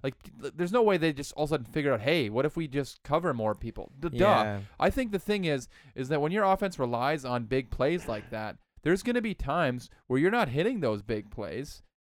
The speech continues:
Speaker 1: and you have to find something else. And I think that's what's happening to the Chiefs and the Bills kind of at the same time, is those big plays aren't happening as, as often. And I, I don't wanna say they're lucky teams, but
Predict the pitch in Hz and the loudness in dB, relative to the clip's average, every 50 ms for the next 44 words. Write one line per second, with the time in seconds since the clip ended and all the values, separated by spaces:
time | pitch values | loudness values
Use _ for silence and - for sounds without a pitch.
0 | _ - 127 151 185 226 233 220 - 165 - 160 147 151 151 - 170 147 156 151 | _ -6 -4 0 2 2 2 2 -2 -4 -4 -2 -2 -2 -2 -4 -4 -4 -4 -2
1 | 170 196 202 160 143 139 - 165 165 170 170 - - 143 151 147 156 175 190 180 | -2 -2 0 0 0 0 -2 -2 -4 -4 -4 -4 -4 -2 0 0 0 0 -2 -4
2 | 160 143 120 - - 165 - - - 143 147 151 117 117 135 156 151 - 156 135 | -6 -8 -8 -8 -8 -8 -8 -8 -8 -6 -6 -4 -2 0 0 0 0 -2 -4 -4
3 | 127 131 127 123 - - 131 135 143 131 - 139 143 139 123 113 110 135 160 170 | -4 -4 -4 -6 -8 -8 -6 -6 -6 -4 -2 -2 0 0 0 0 0 0 0 0
4 | 143 135 156 170 - - - 127 143 151 135 127 123 117 107 107 113 131 156 - | 0 0 -2 -2 -2 -2 -2 -2 -2 -2 -2 -4 -4 -4 -4 -4 -4 -4 -6 -6
5 | 123 117 110 110 110 113 - - 127 123 113 - - _ _ _ - 123 127 113 | -6 -6 -6 -6 -6 -8 -8 -8 -6 -6 -8 -8 -14 _ _ _ -8 -6 -6 -4
6 | 95 120 135 147 165 - 127 120 120 - - - - - - 131 135 135 113 - | -2 0 0 0 0 0 -4 -6 -6 -8 -14 -20 -14 -6 -4 -4 -4 -4 -8 -12
7 | - _ _ _ _ _ 131 135 127 156 214 185 190 170 - 180 160 143 120 110 | -18 _ _ _ _ _ -4 -2 0 2 2 2 2 2 0 2 2 2 2 2
8 | 107 123 156 180 - 214 196 - 156 143 135 123 113 110 117 113 - | 2 2 0 0 -2 -8 -10 -8 -8 -10 -10 -10 -6 -4 -2 -2 -4